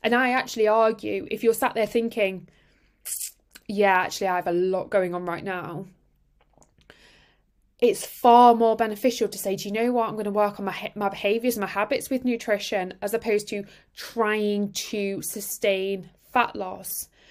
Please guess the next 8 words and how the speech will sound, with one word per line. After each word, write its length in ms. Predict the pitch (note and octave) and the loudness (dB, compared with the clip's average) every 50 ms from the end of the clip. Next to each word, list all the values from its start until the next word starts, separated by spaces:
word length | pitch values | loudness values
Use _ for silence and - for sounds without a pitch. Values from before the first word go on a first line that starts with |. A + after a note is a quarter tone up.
| - - - - - | -20 -20 -14 -6 -4
around 300 | A#3 G#3+ A3 G#3+ G#3 G3 | -2 0 0 0 -2 -4
such 320 | G3+ - A#3+ A3+ A#3 - - | -4 0 0 0 0 -2 -10
a 60 | A3 | -6
busy 320 | G#3 - A3 G#3 G#3 G#3 G3 | 0 2 2 2 2 -2 -12
time, 340 | - - - B3 A#3 G#3 G3 | -12 -8 -6 -4 -4 -4 -4
because 240 | G#3 G3 - - | -8 -10 -12 -10
we 100 | - A3 | -8 -6
know 560 | G#3 A3+ B3+ C4 A3+ G3 F#3 F#3 G#3 A3+ A#3 | -4 -2 0 0 0 -2 -4 -6 -8 -8 -10